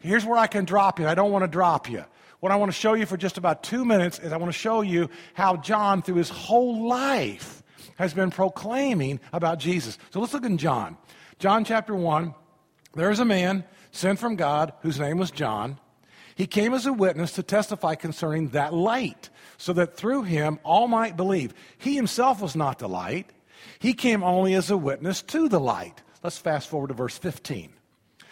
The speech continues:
John testified concerning him, and he cried out, saying, "This is the one I spoke about when I said,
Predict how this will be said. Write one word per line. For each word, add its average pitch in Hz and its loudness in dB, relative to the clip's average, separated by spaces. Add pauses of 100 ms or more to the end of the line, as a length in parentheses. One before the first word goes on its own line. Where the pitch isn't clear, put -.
(280)
John 220 4
testified 185 0
concerning 214 -2
him, 95 -6
and 131 -6
he 185 -2
cried 202 2
out, 220 2
saying, 170 0 (400)
"This 151 0
is 240 0
the 269 0
one 202 2
I 208 2
spoke 180 2
about 127 -6
when 139 -2
I 185 2
said, 135 -6